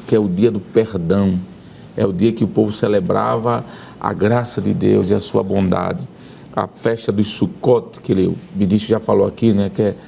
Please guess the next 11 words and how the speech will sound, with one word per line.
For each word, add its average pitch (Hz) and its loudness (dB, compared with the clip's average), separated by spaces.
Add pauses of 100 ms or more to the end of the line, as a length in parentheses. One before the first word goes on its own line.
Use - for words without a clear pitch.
(200)
também 120 2
chamada 107 0
de 98 -2
festa - -2
dos 98 -6
tabernáculos, 95 -2
que - 0
é 110 2
a 98 0
mesma 101 2
coisa. 98 0